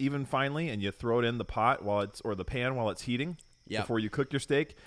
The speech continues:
Speaker 1: It'll, it'll, a lot of it will render off. You take the little bits off. You got
Speaker 2: Render.
Speaker 1: little
Speaker 2: That was the
Speaker 1: Render.
Speaker 2: word. Rendering
Speaker 1: Just
Speaker 2: it.
Speaker 1: like the graphics. Yep. You eat the, you can eat the little fat cracklings too. It's delicious. It's
Speaker 2: Yeah.
Speaker 1: like a, like
Speaker 2: Yeah.
Speaker 1: a, almost like a steak pork rind,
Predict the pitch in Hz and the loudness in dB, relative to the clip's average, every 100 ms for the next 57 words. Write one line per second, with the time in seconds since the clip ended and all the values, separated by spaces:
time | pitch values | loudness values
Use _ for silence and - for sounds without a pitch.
0 | - - - 123 120 107 120 117 113 117 | -20 -16 0 4 4 2 2 4 4 4
1 | 117 135 120 107 107 120 117 104 135 - | 4 4 4 2 4 4 4 4 4 0
2 | 110 98 131 117 117 117 107 92 127 - | -6 -4 -4 -2 0 2 0 0 0 2
3 | 117 120 107 113 139 143 120 90 - - | 2 2 2 6 6 8 6 4 -4 -16
4 | _ _ _ - 123 123 120 117 98 92 | _ _ _ -2 2 4 4 4 4 0
5 | - - - 113 123 113 101 98 120 127 | -6 -20 -4 0 2 2 2 2 2 4
6 | 131 123 123 131 - - 127 - - - | 8 10 8 0 -4 2 2 2 -6 -2
7 | 131 156 160 156 139 131 139 143 156 170 | 0 2 4 8 8 6 0 -2 -2 0
8 | 151 123 - 156 170 - 139 117 - 98 | 2 2 2 2 2 2 2 2 0 -6
9 | - 160 147 98 - 98 107 139 95 104 | 2 4 4 2 -2 -2 2 2 0 -4
10 | - - - 107 98 98 - 104 92 101 | -6 -10 -10 -4 0 2 2 0 -2 -2
11 | 98 92 - - - - 98 - 101 104 | -2 -2 -4 -18 -20 -20 -20 -12 -10 -8
12 | 92 - - 113 - 123 120 87 82 117 | -6 -4 -2 -2 2 2 2 0 -2 -4